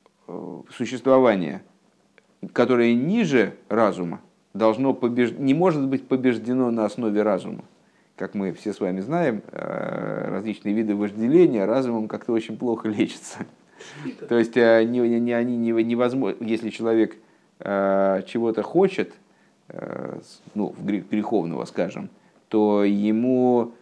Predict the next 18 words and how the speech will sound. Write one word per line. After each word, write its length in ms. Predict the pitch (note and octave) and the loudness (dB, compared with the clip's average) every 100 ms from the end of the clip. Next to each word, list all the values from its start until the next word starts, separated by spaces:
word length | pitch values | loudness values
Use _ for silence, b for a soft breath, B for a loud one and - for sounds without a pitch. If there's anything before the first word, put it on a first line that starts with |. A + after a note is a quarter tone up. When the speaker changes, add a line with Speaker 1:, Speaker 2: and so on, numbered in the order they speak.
| B _ - - | B _ -20 -20
Speaker 1:
э, 160 | G1+ G1+ G1+ - | -20 -20 -20 -12
не-, 360 | E2 A2+ A#2 A#2+ | -4 0 2 4
невозможно 540 | B2+ B2 A#2 F3 D#3 | 6 4 4 2 2
ему 340 | C#3 B2 C3 C3 | 2 2 2 2
доказать, 840 | A#2 B2+ B2 A2+ C3 D3+ F2+ - _ | 2 2 0 0 2 0 -2 -12 _
что 200 | - G#2+ | -6 -2
он 140 | G#2+ | -2
этого 220 | G#2 G#2+ | -2 -2
не 180 | G#2+ A2+ | -2 -4
должен 400 | A#2 C3 A2+ A2 | 0 0 2 -2
хотеть, 460 | G2+ G#2+ - A2 - | -4 -6 -4 -4 -6
он 100 | - | -12
всё 140 | - | -6
равно 160 | F#2+ A2+ | -4 -2
этого 220 | G#2 F#2 | -4 -4
будет 200 | F#2+ F#2 | -4 -6
хотеть, 400 | - F2 - - | -6 -8 -10 -14
правильно? 380 | - F#2+ F2 | -8 -8 -8